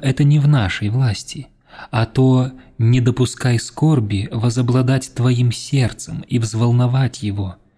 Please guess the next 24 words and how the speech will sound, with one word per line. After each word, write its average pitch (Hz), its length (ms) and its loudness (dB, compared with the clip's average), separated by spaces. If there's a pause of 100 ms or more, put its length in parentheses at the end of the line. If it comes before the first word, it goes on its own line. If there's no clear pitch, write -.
(320)
Держи 131 400 2
её 139 380 4
вне, 104 640 2
за 104 180 -4
пределами 107 560 0
сердца, - 560 -8 (320)
и 120 80 0
спеши 151 400 0
так - 320 -2
её 110 240 2
умягчить 123 600 0
и 107 60 -2
укротить, 107 640 -4 (360)
чтобы 139 280 -2
она 156 120 4
не 160 140 4
мешала 165 460 2
тебе 147 420 0
и - 180 -4
здраво 117 480 0
рассуждать, 104 800 -4 (320)
и - 80 -8
право 107 380 -2
действовать». 101 800 -6